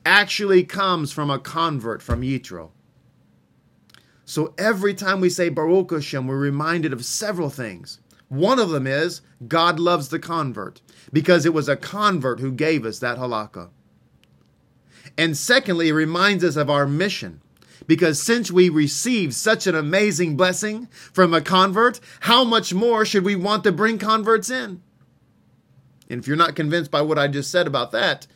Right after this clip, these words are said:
you will be convinced in a second. Meaning,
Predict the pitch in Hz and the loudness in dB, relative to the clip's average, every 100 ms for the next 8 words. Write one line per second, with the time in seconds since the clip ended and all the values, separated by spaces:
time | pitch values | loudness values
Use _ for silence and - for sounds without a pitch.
0 | _ 131 127 165 185 147 123 123 123 120 | _ -6 0 2 2 -2 -4 -6 -6 -8
1 | 113 107 - 107 92 80 _ _ _ _ | -10 -10 -8 -8 -8 -20 _ _ _ _
2 | _ _ _ _ _ _ _ _ 127 131 | _ _ _ _ _ _ _ _ -6 -2
3 | 185 165 120 120 | 0 -2 -4 -10